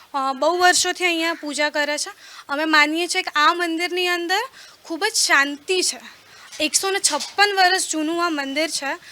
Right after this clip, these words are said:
તમને શાયદ કહેવાય ને પોળ વિસ્તારની અંદર, અ, આવા ગાઢ વિસ્તારમાં જ્યાં આપણા ઘર પણ બહુ સાંકડા સાંકડા હોય છે ત્યાં આપણને આપણા બહોળા વિસ્તારમાં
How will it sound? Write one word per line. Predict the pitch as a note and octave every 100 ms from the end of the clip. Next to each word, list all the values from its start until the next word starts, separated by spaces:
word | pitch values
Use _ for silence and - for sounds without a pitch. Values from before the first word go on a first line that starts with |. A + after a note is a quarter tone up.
| - - -
તમને | C#4+ D4+ E4
શાયદ | E4 D#4+ D#4+
કહેવાય | E4 G4+ A#4 G4
ને | -
પોળ | D#4+ F4+ G4
વિસ્તારની | F4+ E4+ - F4 F4+ F4 F4+
અંદર, | E4+ E4 E4+ E4+ D4+ F#4+ - - - -
અ, | C#4 C#4
આવા | D4 D#4+ F#4
ગાઢ | D#4 D4+ E4 F4+
વિસ્તારમાં | E4+ E4 D4+ D4 D4
જ્યાં | D4+ E4+
આપણા | F#4 F4
ઘર | D#4+ E4+ F4
પણ | G4+ F#4+
બહુ | G4
સાંકડા | G4 F4 E4 F4+ F#4+
સાંકડા | F#4 E4+ E4
હોય | D#4+ C#4+ C#4
છે | F#4 A#4 - - - -
ત્યાં | F4 F#4
આપણને | F4 F#4+ F#4
આપણા | F4 F#4
બહોળા | D#4+ C#4+ C#4+ D#4+ E4+
વિસ્તારમાં | E4 - E4 E4+ E4 F4